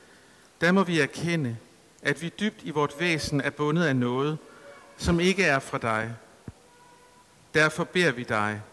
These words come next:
udfri os. Overvæld os med din kærlighed. Lad din ånd strømme så frit igennem os, at den tager magten i os,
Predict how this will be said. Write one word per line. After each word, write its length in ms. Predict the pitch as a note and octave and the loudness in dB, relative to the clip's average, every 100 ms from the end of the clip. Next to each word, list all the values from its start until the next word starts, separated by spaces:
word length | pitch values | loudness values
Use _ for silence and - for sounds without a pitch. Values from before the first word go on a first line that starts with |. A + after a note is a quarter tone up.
| - - - - - - - | -20 -20 -20 -20 -20 -10 0
udfri 580 | G3+ A3 - D3+ B2+ A2 | 2 2 -2 -4 -2 -2
os. 440 | F#2+ - - - - - - - - - - - - - - - | -4 -8 -18 -20 -20 -20 -20 -20 -20 -20 -20 -20 -20 -18 -18 -2
Overvæld 560 | F3 F#3 G#3+ G#3 E3 D3+ | 4 6 6 6 4 4
os 180 | C#3+ C#3+ | 2 0
med 80 | D#3+ | 0
din 300 | A3 F3 C#3 | 2 2 2
kærlighed. 680 | C#3+ C3 C3+ D3+ C3 A2+ G2+ G2 - - - - - - _ - - - | 2 4 2 0 -4 -6 -8 -14 -20 -20 -20 -20 -20 -20 _ -20 -16 -2
Lad 140 | D#3 F3+ | 2 4
din 260 | A#3+ G3+ | 6 6
ånd 180 | F3+ F3 | 6 2
strømme 480 | - E3 F3 F3+ G3+ | -2 2 4 6 4
så 140 | G3 | 0
frit 340 | - - G#3+ - | -4 -2 -4 -4
igennem 480 | E3+ G3 F#3 D3 C3 | 0 4 4 4 2
os, 180 | C3 | 0
at 140 | - D#3+ | -2 -2
den 100 | E3 | -2
tager 240 | D#3 E3 | 2 2
magten 520 | C#3+ D3 E3+ - D3 - | 2 0 0 -2 -4 -2
i 180 | G3+ - | -6 -6
os, 500 | C3 A#2 - - | -6 -8 -12 -16